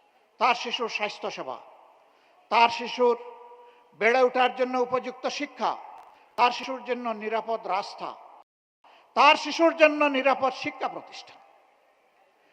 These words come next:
এবং এরপরে শিশুর যখন ছাত্র জীবন শেষ হবে, তখন তার শিশুর হাতে দেশ গড়ার কারিগরের চাবি তার শিশুর হাতে সমাজ যেন তুলে দেয়। আমরা কথা দিচ্ছি,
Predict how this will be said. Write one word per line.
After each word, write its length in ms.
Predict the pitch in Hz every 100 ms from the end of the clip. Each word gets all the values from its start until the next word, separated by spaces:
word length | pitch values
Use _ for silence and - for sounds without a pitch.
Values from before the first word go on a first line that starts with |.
| _
এবং 300 | 226 233 208
এরপরে 480 | 254 262 247 247 180 - - - - - -
শিশুর 440 | - 233 269 269
যখন 380 | 254 240 240 202 - - - - - - -
ছাত্র 320 | 220 247 277
জীবন 120 | 240 247
শেষ 200 | 226 226
হবে, 240 | 208 170 - - - - _ - - - - _ _ -
তখন 240 | 214 202
তার 240 | - 190
শিশুর 440 | 185 - 196 226 202
হাতে 300 | 180 180 175
দেশ 280 | 165 165 -
গড়ার 260 | 190 170 147 - - - - - -
কারিগরের 600 | 190 202 208 202 185 151 - - - - _ _ _ -
চাবি 360 | 196 180 214 190
তার 140 | 175
শিশুর 420 | - 196 - 208
হাতে 200 | 175 -
সমাজ 320 | 160 165 156 151
যেন 180 | 160 151
তুলে 300 | - 151 127
দেয়। 180 | 120 117 - - _ _ _ _ _ _ _ _ _ _ _ _ _ _
আমরা 260 | - 202 196 196
কথা 200 | 185 180
দিচ্ছি, 400 | 170 - 170